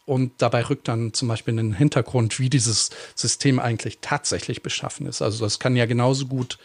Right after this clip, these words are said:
demokratisch, äh, verfasst worden sein. Aber das würde in einem Computerspiel niemals thematisiert, sondern dann ist die Hauptsache,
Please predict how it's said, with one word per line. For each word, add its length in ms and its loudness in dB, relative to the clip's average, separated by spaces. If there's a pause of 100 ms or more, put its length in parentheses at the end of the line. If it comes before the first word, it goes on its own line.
(180)
demokratisch, 1120 0
äh, 320 0
verfasst 540 -2
worden 260 2
sein. 320 0 (460)
Aber 180 0
das 400 2
würde 300 8
in 160 2
einem 240 2
Computerspiel 600 0
niemals 720 4
thematisiert, 640 0
sondern 640 0
dann 220 0
ist 240 -6
die 80 -2
Hauptsache, 680 0